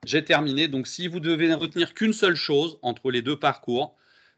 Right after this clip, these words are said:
euh, il n'y en a pas un qui est mieux que l'autre. Par contre, il faut bien comprendre où vous voulez vous positionner plus tard, et dès cette année d'ailleurs. Est-ce que vous êtes plutôt une âme de chercheur, auquel cas, il ne faut pas se poser de questions, il faut aller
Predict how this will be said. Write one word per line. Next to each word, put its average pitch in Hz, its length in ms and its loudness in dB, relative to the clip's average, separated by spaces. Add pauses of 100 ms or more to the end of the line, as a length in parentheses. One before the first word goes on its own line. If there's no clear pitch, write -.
(120)
euh, 123 200 0
il 147 60 -4
n'y 147 40 4
en 156 120 4
a 165 100 4
pas 185 140 -2
un 190 240 2
qui - 140 0
est 160 40 6
mieux 160 180 6
que 156 120 -4
l'autre. - 380 2 (840)
Par 151 180 0
contre, - 420 -4 (200)
il 151 100 -10
faut 139 160 -2
bien 165 280 2
comprendre 147 640 -4
où 175 100 -6
vous 156 200 -6
voulez 151 200 0
vous 135 180 -2
positionner 120 600 -2
plus - 220 -16
tard, 123 400 0 (580)
et 127 100 4
dès 151 160 8
cette 127 240 0
année 123 220 0
d'ailleurs. 120 420 -2 (300)
Est-ce 151 200 2
que 208 100 2
vous 151 300 2
êtes - 320 0
plutôt 165 640 -2 (300)
une 139 160 -2
âme 139 180 0
de 131 100 2
chercheur, 135 640 -4
auquel 120 340 -2
cas, 139 120 0
il - 20 0
ne - 60 -8
faut 110 120 -4
pas 135 160 2
se 139 80 -12
poser 123 260 -2
de 120 60 -10
questions, 123 340 -6
il 117 60 -8
faut 113 180 -4
aller 104 240 -2